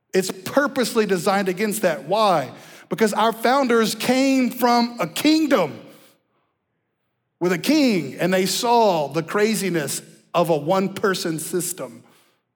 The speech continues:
So they built out something that took away power from one individual person. Why? Because power goes to people's heads all the time.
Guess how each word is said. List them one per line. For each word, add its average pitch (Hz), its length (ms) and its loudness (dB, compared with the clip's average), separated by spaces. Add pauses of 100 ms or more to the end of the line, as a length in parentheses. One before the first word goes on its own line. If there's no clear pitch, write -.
(180)
So - 160 -8
they 156 140 -2
built 185 420 -2
out 180 240 0
something 147 520 -6
that 143 300 -10
took 247 340 -2
away 202 340 0
power 180 600 -2 (500)
from 156 200 -4
one 160 220 0
individual 143 580 -6
person. 120 500 -10 (140)
Why? 165 460 -4 (460)
Because 160 300 -4
power 185 380 -4
goes 170 280 -2
to 170 100 -10
people's 156 460 -10
heads 147 440 -4
all 143 240 -6
the 131 80 -10
time. 110 360 -16